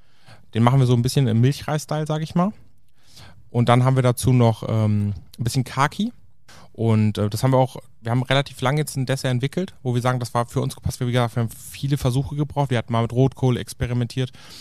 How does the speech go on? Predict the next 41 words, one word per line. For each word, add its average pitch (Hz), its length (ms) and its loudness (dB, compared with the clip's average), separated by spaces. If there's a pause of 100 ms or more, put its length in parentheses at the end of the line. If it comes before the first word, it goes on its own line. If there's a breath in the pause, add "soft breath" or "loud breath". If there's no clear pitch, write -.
(140 loud breath)
Aber 113 100 -6
es 117 100 -4
hat 135 80 0
uns 131 120 -6
alles 135 220 -2
nicht 147 140 -2
so 131 140 -4
ge-, 113 360 -2 (220)
gefallen. 147 420 -2 (460 loud breath)
Und 113 100 -8
jetzt 120 160 -2
haben 123 100 2
wir 120 120 2
halt 117 160 0
gesagt, 113 260 -4
wir 113 80 -2
machen, 107 540 -4
machen, 107 260 -4
machen 107 240 -4
ein 101 60 -6
Dessert 107 220 -2
mit 107 140 -4
Reis. 117 340 0 (680 soft breath)
Und 117 180 -2
aber 110 140 2
den 110 140 0
rösten 117 360 0
wir. 98 180 -2
Also 101 120 -12
es 107 60 -8
ist - 80 -4
ein 113 60 -4
gerösteter 127 460 -4
Reis, 139 260 0
also 113 160 -6
machen 113 160 -2
wir 113 80 0
auch 107 60 -2
ein 110 60 -4
geröstetes 110 580 -6
Reis-Kokoseis. 143 840 -4